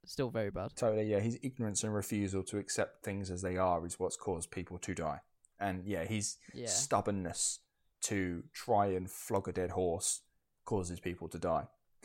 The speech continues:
Speaker 2: So let's go back a couple of years to nineteen forty again. We're going to Mers el Kebir, which is on the coast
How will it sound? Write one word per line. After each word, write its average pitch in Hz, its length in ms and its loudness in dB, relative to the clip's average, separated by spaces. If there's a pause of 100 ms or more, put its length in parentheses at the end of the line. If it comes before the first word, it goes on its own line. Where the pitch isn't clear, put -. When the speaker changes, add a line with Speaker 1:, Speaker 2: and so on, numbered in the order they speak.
(320)
Speaker 2:
So 156 380 10 (480)
let's 220 240 8
go 196 240 8 (220)
back - 200 4
a 151 60 -2
couple 113 240 4
of 101 40 4
years 101 180 4
to 120 100 -2
nineteen 117 400 2
forty 110 540 0
again. 98 320 -2 (580)
We're 151 180 8
going 147 280 2
to 127 380 6
Mers 143 400 4
el 127 180 6
Kebir, 120 440 4
which 120 220 -4
is 117 200 -4
on 110 260 0
the 107 260 -2
coast - 420 0